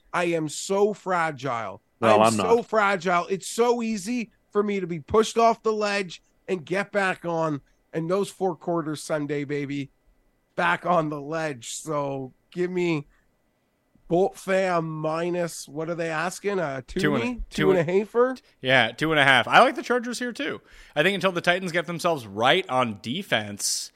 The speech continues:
Speaker 3: they're just not gonna be able to stop the bleeding. And, uh, we talked on the Sunday night show. You couldn't, uh, you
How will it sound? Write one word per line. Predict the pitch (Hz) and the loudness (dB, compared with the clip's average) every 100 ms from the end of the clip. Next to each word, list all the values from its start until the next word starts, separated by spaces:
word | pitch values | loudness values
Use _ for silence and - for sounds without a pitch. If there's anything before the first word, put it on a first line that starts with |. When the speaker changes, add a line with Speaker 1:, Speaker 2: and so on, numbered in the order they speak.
| _ - _ _ _ | _ -20 _ _ _
Speaker 3:
they're | - 95 98 143 | -20 -12 -6 -4
just | 254 | -4
not | 247 180 | -2 0
gonna | 175 | 0
be | 143 | 0
able | 135 127 | -2 -4
to | |
stop | - 135 123 - | 0 0 0 -4
the | |
bleeding. | 92 104 185 156 85 92 | -10 -6 -4 -6 -8 -10
And, | 113 110 - | -8 -8 -12
uh, | - 143 151 | -8 -8 -4
we | 165 262 | -2 0
talked | - 190 233 | 4 4 4
on | 170 | 0
the | 160 | -2
Sunday | 165 180 175 | -2 0 0
night | 190 247 | 0 -2
show. | 123 | -4
You | 107 120 | -4 -4
couldn't, | 165 156 151 - - | -6 -8 -12 -16 -6
uh, | 156 | -2
you | 147 143 165 151 | -2 -2 -4 -4